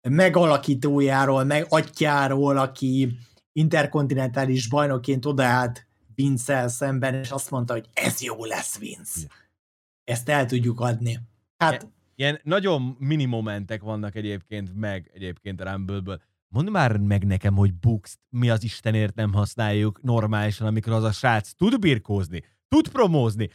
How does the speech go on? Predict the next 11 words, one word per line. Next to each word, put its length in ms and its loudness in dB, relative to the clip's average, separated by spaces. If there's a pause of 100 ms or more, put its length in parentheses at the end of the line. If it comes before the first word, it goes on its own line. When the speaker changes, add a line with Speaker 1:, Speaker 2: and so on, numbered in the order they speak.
(160)
Speaker 2:
és 200 0
úgy 200 0
néz 300 0
ki, 260 -2 (140)
mint 200 2
fucking 500 4 (240)
Iron 220 4
Sheik 440 -2
a 100 -2
karrierje 520 6
csúcsán. 640 -2